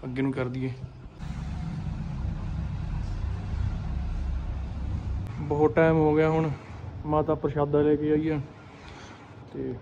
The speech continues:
ਪਿਤਾ ਸ਼੍ਰੀ ਉੱਧਰ ਨੇ, ਉਹ ਤੇਜ਼ਾਬ ਗੇਰਿਆ ਹੋਇਆ ਉੱਥੇ। ਤੇ ਹੁਣ ਕਾਫੀ ਟਾਈਮ ਹੋ ਗਿਆ, ਕੁਛ ਕੁ ਸ਼ਾਰਟ ਵੀਡੀਓ ਦੇ ਲਏ ਨਹੀਂ ਜਾ ਰਹੇ ਹੈਗੇ, ਕਿਉਂਕਿ ਮੈਂ ਇਕੱਲਾ ਜਾਣਾ,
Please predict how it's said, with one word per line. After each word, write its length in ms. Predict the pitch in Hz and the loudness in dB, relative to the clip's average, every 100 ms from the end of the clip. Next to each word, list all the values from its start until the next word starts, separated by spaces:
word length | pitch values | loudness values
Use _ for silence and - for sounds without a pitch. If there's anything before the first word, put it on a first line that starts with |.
| - | -8
ਪਿਤਾ 240 | 143 139 143 | -2 2 2
ਸ਼੍ਰੀ 200 | 139 143 | 4 4
ਉੱਧਰ 300 | 139 135 151 | 4 4 4
ਨੇ, 180 | 156 147 - - - - - - - - - - - 147 | 4 0 -6 -16 -16 -16 -16 -16 -16 -16 -16 -16 -12 -4
ਉਹ 400 | 156 160 160 160 | 0 2 0 2
ਤੇਜ਼ਾਬ 340 | 156 147 143 | 4 4 4
ਗੇਰਿਆ 300 | 143 143 156 | 4 4 4
ਹੋਇਆ 200 | 151 143 | 4 2
ਉੱਥੇ। 300 | 135 - 143 139 - - - - - - - - - - | 0 -2 -4 -4 -8 -16 -16 -18 -18 -18 -20 -18 -16 0
ਤੇ 120 | 208 185 | 4 6
ਹੁਣ 300 | 175 170 147 - - - | 6 4 0 -6 -16 -4
ਕਾਫੀ 320 | - 175 175 190 | 6 8 8 8
ਟਾਈਮ 280 | 180 175 | 10 10
ਹੋ 180 | 165 160 | 10 8
ਗਿਆ, 260 | 160 170 165 156 - | 10 10 8 2 0
ਕੁਛ 200 | 170 156 | 2 2
ਕੁ 120 | 170 | 0
ਸ਼ਾਰਟ 300 | 160 160 165 | 6 6 6
ਵੀਡੀਓ 360 | 156 160 165 170 | 2 0 4 6
ਦੇ 160 | 170 160 151 | 6 4 4
ਲਏ 280 | 147 147 | 6 6
ਨਹੀਂ 160 | 151 156 | 6 6
ਜਾ 140 | 151 151 | 6 6
ਰਹੇ 200 | 160 151 | 6 4
ਹੈਗੇ, 220 | 151 165 - - - - - - - - - | 4 2 0 -12 -18 -18 -18 -18 -18 -16 -8
ਕਿਉਂਕਿ 220 | 147 151 | -4 -2
ਮੈਂ 140 | 156 | -4
ਇਕੱਲਾ 320 | 151 147 147 147 | -2 0 2 2
ਜਾਣਾ, 300 | 147 147 | 2 0